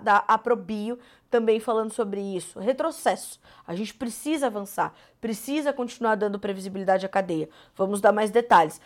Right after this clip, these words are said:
No nosso quadro de entrevistas, nós vamos receber o analista de fertiliz-, fertilizantes da Agriinvest Commodities, o Jefferson Souza, porque dois pontos nos chamam a atenção agora.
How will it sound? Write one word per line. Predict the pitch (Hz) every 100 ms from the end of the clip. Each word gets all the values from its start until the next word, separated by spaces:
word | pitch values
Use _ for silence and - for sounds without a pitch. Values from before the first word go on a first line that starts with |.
| - -
No | 302
nosso | 330 285 294
quadro | 262 240
de | 226
entrevistas, | 220 226 240 262 240
nós | 233
vamos | 247 247
receber | 254 247 202 226 226 - -
o | 240
analista | 247 247 254 262
de | 226
fertiliz-, | - 285 285 254 220 -
fertilizantes | - 254 254 269 240 233 233 247
da | 240
Agriinvest | 240 226 214 208 208
Commodities, | - 196 226 233 226 - - -
o | -
Jefferson | 196 240 254 269 254 233 226
Souza, | - 226 220 240 - - -
porque | 247 285
dois | 294 320
pontos | - 285 277
nos | 254 262
chamam | 277 240 240
a |
atenção | 240 247 247 240
agora. | 240 202 170